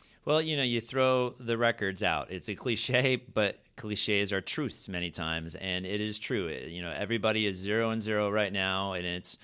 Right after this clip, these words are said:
win or go home. So, uh, you know, what we learned last year, I know the coaching staff on both the men's and women's programs are gonna make sure our student athletes are prepared. That's for sure.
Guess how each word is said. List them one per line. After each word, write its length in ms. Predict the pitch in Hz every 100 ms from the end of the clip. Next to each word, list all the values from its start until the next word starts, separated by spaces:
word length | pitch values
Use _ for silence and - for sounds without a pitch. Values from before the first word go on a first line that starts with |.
| - - - _
win 260 | 98 113 120
or 80 |
go 240 | 107 117 123
home. 380 | 117 110 110 120
So, 420 | - 104 98 92 - - - - -
uh, 360 | - 50 - 50 -
you 160 | - 104
know, 340 | 95 87 - - _ _ -
what 380 | 113 123 147
we 180 | 139 139
learned 300 | 131 127 123
last 500 | 110 110 117 120 -
year, 200 | 127 120
I 100 | 110
know 220 | 104 104
the 80 | 98
coaching 400 | - 107 101 107
staff 420 | - 107 101 101
on 140 | 101 98
both 160 | 98
the 80 | 92
men's 240 | 98 95 92
and 100 | 95
women's 180 | 92
programs 520 | - 95 90 90 90 90
are 80 |
gonna 260 | 92 92 90 87
make 200 | 104 98
sure 220 | 101 92
our 100 | 90
student 280 | - 98 92
athletes 420 | 87 80 90 -
are 100 | 85
prepared. 460 | 90 - 85 80 -
That's 180 | 98 85
for 140 | 90
sure. 300 | - - 76